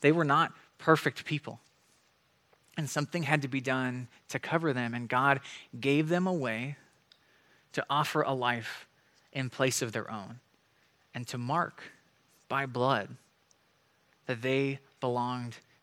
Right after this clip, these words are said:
to him. This idea of sacrifices, uh, a few chapters later, a few books later in the Bible, gets brought into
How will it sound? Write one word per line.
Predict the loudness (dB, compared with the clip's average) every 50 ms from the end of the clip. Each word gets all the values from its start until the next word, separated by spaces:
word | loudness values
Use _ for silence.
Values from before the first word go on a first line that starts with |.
| _ -10
to | -8 -8
him. | -6 -4 -6 -6 -8 -10 -16 -20 _ _ _ _ _ _ _ _ _ _ _ _ _ _ _ _ _ _ _ _ _ _ _ _ _ _ _ _ _ -20 -16 -10
This | -8 -6 -2
idea | 0 0 0 2 4 6 8 8 8
of | 8 6 2 0
sacrifices, | 0 0 0 2 2 2 4 6 4 4 4 2 -2 -2 -4 -4 -6 -8 -10 -12 -16 -16 -16 -16 -16 -2 4
uh, | 8 8 10 10 8 6 4
a | 0
few | -4 -6 0 2 4 4 4
chapters | 6 8 8 8 8 6 4 2 2 6
later, | 8 8 10 10 10 10 8 8
a | 8 6
few | 2 0 0 0 0
books | 2 4 4 4 4 4 4 6
later | 8 10 10 10 8
in | 8 6
the | 4 4
Bible, | 6 6 6 6 6 2 0 -2 -6 -10 -6 0
gets | 2 2 2 0 -2 -14 -14 -12 -10
brought | 0 6 10 12 12 12 10 8
into | 6 4 4 4 2 2 2 4 4 2 2